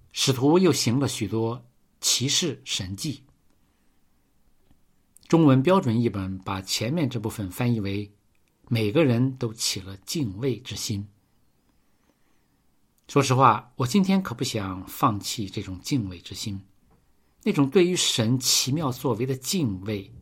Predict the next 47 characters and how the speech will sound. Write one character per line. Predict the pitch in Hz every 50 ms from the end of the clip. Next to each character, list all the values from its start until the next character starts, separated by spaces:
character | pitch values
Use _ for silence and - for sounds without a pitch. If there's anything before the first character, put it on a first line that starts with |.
| - - -
与 | 131 110 101
激 | - - - 143 147
动 | 139 139 113 98
之 | - -
心。 | 95 - - 92 87 - _ _ _ _ _ _ _ _ _ _ _ _ _ _ _ _ _ _ _ _ _ _ _ _ _ _ _ - -
而 | - 123
早 | 120 127 110
期 | 107 - - 151
教 | 147 - 165 143 117 101 98
会 | 95 117 117
的 | 98 104
人 | 95 92 92 95 - - -
每 | - 123 101 95 90
天 | - - - - 147 143 151 156 - - _ _
都 | - 113 104
带 | - - 113 101 98
着 | - -
这 | - - 117
样 | 101 95
的 | 92
心 | - - - - 113 110 123 -
生 | - - - - 104 95
活。 | 92 - - - - _ _ _ _ _ _ _ _ _ _ _ _ _ _ _ _ _ _ _ _ _ _ _ _ _ _ _ _ _ _ _ _ _ _ _ _ _ _ _ _ _ _
惧 | - 240 240 202 147
怕 | 123 - - 123 110 98 95 98
或 | - - - 127
敬 | 113 - - 254 220 156
畏 | 120 113 101
这 | 95 - 101
个 | -
词 | - - - - 101 92 98 - - -
来 | - - 113 123
源 | 127 131 131 127
于 | 117 113
希 | 110 - - 135
腊 | 139 123 117
语 | 101 95 92 92
的 | 90 101 98 101 120
phobos， | - - - 147 139 143 135 120 101 92 87 - - - - - _ _ _ _ _ _ _ _ _ _ _ _ _ _ _ _ _ _ _ _ _ -
它 | - 143
表 | 135 135 120
达 | 113 120 131
了 | 135 143
一 | 139
种 | 127 123 110 101
含 | - - - 98 98 101
义， | 117 131 139 127 123 -